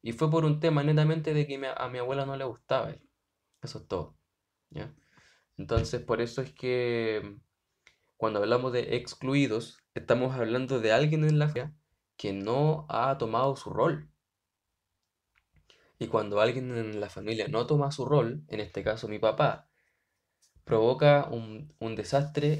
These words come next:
en la familia entera. La, la ausencia de mi papá en mi vida a mí me hizo sufrir por muchos años.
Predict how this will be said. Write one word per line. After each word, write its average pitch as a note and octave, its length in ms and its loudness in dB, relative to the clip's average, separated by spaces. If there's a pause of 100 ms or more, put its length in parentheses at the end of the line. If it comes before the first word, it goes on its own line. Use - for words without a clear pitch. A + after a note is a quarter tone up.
en A#2 140 -4
la A#2 80 -2
familia B2 360 -4
entera. G2 440 -8 (760)
La, G#2+ 420 2
la A2 260 6
ausencia B2+ 720 2
de A2+ 120 -2
mi A2 100 -8
papá B2+ 340 0
en B2+ 100 -6
mi C3 80 -8
vida A#2 400 -4
a A2 80 -6
mí A#2 180 -8
me A#2 220 -6
hizo B2 180 -10
sufrir - 540 -12
por G#2+ 160 -4
muchos C3 420 -6
años. C3+ 380 -6